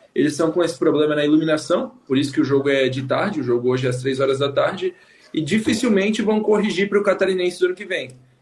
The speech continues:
Então a gente pode ver alguns, é, já no horizonte alguns problemas no Aníbal Costa pro Catarinense do ano que vem, ou o Ercílio vai jogar só durante o dia, como foi o Juventus de Araguá,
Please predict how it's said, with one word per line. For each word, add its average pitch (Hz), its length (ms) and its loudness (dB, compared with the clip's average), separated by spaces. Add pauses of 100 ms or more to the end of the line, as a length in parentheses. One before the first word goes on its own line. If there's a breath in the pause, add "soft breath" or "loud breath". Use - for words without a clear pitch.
(140)
Então 127 160 -2
a 131 60 0
gente 139 240 -4
pode 139 240 2
ver 139 460 2 (160)
alguns, 147 420 0
é, 123 300 4
já 127 300 2
no 127 180 0
horizonte 139 420 0
alguns 147 220 -2
problemas 147 680 0 (240 soft breath)
no 139 220 2
Aníbal 139 400 2
Costa 131 600 0
pro 135 100 -4
Catarinense 135 500 -4
do 147 60 -4
ano 143 100 -2
que 151 80 -4
vem, 170 240 0
ou 151 200 4
o 147 60 2
Ercílio 139 520 2 (180 loud breath)
vai 139 140 0
jogar 143 220 2
só 156 160 -6
durante 147 300 -4
o 131 40 -14
dia, 170 280 0
como 143 200 -2
foi 143 200 0
o - 20 0
Juventus 143 320 -4
de 143 100 0
Araguá, 151 460 0